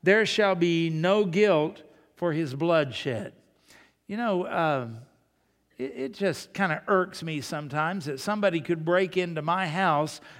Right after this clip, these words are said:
be on my property in the middle of the night, and if I do something that causes them physical injury or even death,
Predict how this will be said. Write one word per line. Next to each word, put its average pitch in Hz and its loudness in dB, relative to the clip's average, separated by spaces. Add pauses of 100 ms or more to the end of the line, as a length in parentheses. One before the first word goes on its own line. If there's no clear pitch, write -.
be 175 4
on 160 2
my 185 2
property 190 0
in 165 -4
the 165 -2
middle 185 2
of 160 -2
the 151 -2
night, 160 4 (260)
and 170 2
if 151 0
I 202 6
do 202 2
something 190 -2
that 165 -4
causes 170 0
them 165 0 (340)
physical 170 4
injury 180 0
or 165 4
even 151 -2
death, 180 4